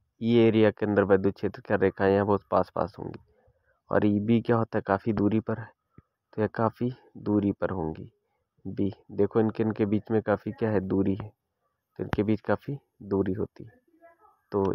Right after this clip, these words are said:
ये वैद्युत क्षेत्र रेखाएं थी, electric lines of forces, इलेक्ट्रिक लाइंस जाती हैं वैद्युत क्षेत्र की रेखाएं, ये अभिलंबवत गुजरती हैं, नब्बे डिग्री का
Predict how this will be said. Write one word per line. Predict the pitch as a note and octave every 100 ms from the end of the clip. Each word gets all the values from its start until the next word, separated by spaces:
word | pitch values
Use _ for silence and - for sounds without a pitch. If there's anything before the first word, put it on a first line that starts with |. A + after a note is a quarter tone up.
| G2
ये | G#2
वैद्युत | F#2 F#2+ F#2+ A2
क्षेत्र | - - G2 G2+ A2 - -
रेखाएं | F#2 F2 G2+ F#2
थी, | - F#2+ - _ _ _ -
electric | G2+ G#2 - A#2 -
lines | G2+ G2 G#2 -
of | G2 _
forces, | - E2+ D#2 - - D#2 - _ _ _ _ _ _ _ _ _ _
इलेक्ट्रिक | G#2+ G#2+ - A#2+ -
लाइंस | G#2+ G#2 G2+
जाती | F2+ E2 -
हैं | G2+
वैद्युत | E2+ F2 F#2 G2 -
क्षेत्र | - - F#2 -
की | -
रेखाएं, | F2 D#2 - F2 G#2 _ _ _ _ _ _ _ -
ये | G2+ A2
अभिलंबवत | - A2+ A2+ A2 A2 A#2 A#2
गुजरती | - F#2 E2+ D#2 - G2
हैं, | D#2+
नब्बे | D#2 - F#2+
डिग्री | F2 E2+ G2
का | G2+ -